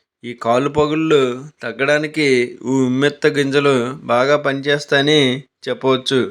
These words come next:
అలాగే ఉమ్మెత్త ఆకులకి కొంచెం నూనె రాసి వాటిని వేడి చేసి కురుపులపై ఈ ఆకులు వేసి కట్టుకడుతూ ఉంటే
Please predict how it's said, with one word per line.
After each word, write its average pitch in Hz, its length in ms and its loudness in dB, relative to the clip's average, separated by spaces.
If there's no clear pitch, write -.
అలాగే 139 380 -2
ఉమ్మెత్త 139 400 -6
ఆకులకి 151 580 2
కొంచెం 139 480 0
నూనె 131 300 -2
రాసి 147 460 0
వాటిని 139 460 -6
వేడి 123 320 0
చేసి 151 460 0
కురుపులపై 143 580 0
ఈ 117 140 -10
ఆకులు 131 360 -2
వేసి 147 400 0
కట్టుకడుతూ 139 640 -2
ఉంటే 143 380 2